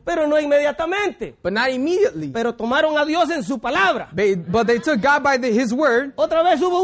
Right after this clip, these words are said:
Speaker 1: un ciego.
Speaker 2: And then other time there was a
Speaker 1: Nosotros
Speaker 2: blind
Speaker 1: sabemos
Speaker 2: man.
Speaker 1: estas cosas.
Speaker 2: We know these things.
Speaker 1: El Señor le dijo, "Mira, tú estás sano."
Speaker 2: The Lord to-, um, told him, "You, you are healed."
Speaker 1: Sin embargo, el hombre estaba ciego.
Speaker 2: The, the, the, the,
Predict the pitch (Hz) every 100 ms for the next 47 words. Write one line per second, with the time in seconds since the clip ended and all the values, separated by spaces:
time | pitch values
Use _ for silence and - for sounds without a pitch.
0 | 359 285 311 403 349 208 135 - 175 233
1 | 247 233 233 277 233 254 240 240 226 180
2 | 285 294 - 262 277 214 247 339 381 302
3 | 320 - 175 311 277 220 214 - 233 285
4 | 269 - _ _ _ _ _ _ _ _
5 | 226 220 262 311 302 311 285 311 311 233
6 | - _ _ _ _ _ _ _ 269 294
7 | 349 240 330 349 226 120 _ _ - 185
8 | 214 233 269 240 208 190 262 285 233 170
9 | 185 180 175 262 240 269 339 175 - _
10 | - 302 294 320 349 339 381 381 - 339
11 | 277 294 415 370 254 - - - 156 214
12 | 190 202 202 196 185